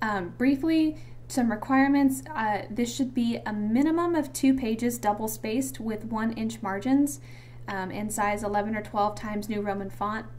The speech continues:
Please stick to those guidelines. They're created for a reason. Um, anything less than two pages will receive a point reduction,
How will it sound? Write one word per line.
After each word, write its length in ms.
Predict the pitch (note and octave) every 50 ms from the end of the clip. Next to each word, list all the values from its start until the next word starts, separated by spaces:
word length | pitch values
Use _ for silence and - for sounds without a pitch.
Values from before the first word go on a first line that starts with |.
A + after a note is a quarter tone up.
| -
Please 380 | - - B3+ B3+ B3+ B3+ C4 -
stick 160 | - A#3 A3+
to 100 | - A3
those 160 | G#3 G3+ G3+
guidelines. 720 | - - G#3+ G#3+ G#3 G#3 G#3+ G#3 G#3 G#3 G#3 G#3+ - - - - - - - - - -
They're 140 | G3+ F#3+
created 400 | - - A3+ A3 G#3 G#3 G#3+ G#3+
for 180 | - - G3+ G3
a 40 | F#3+
reason. 540 | G3 G#3 G#3 G#3 A3 G#3 G#3 G#3 G#3 A3+ - - - - - - - - -
Um, 420 | F#3+ F#3 F3 F3 F3 - F3+ F3+ - - - - - -
anything 400 | A#3 B3 C#4 D4 D#4+ D4+ C#4+ C4
less 220 | C4 B3 B3 -
than 160 | - C4+ C4
two 160 | C4 - C4+
pages 420 | C4+ - C4 B3+ B3+ B3+ C4 B3+ A#3
will 240 | A3 A3 A3 A3+ A3
receive 340 | G#3+ G#3+ - A3 G#3+ G#3
a 60 | G3+ -
point 320 | - - A3+ G#3+ G#3+ -
reduction, 600 | A3 A3+ A3+ A3+ A3+ - - B3 A#3+ B3 B3 -